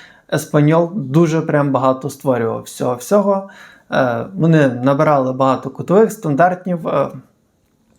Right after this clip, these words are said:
часто заганяли суперника в свій штрафний майданчик, тобто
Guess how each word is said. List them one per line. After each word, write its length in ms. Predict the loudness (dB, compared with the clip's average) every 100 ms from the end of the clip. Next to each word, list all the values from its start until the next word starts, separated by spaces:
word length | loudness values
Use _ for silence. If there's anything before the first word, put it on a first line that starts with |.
| _ -16
часто 380 | 0 0 0 -4
заганяли 520 | -2 0 2 2 2
суперника 600 | -2 -4 -2 0 0 -2 -4
в 80 |
свій 180 | 0 0
штрафний 380 | 0 -4 -2 0
майданчик, 500 | 0 2 0 0 -4
тобто 400 | -6 -6 -2 -2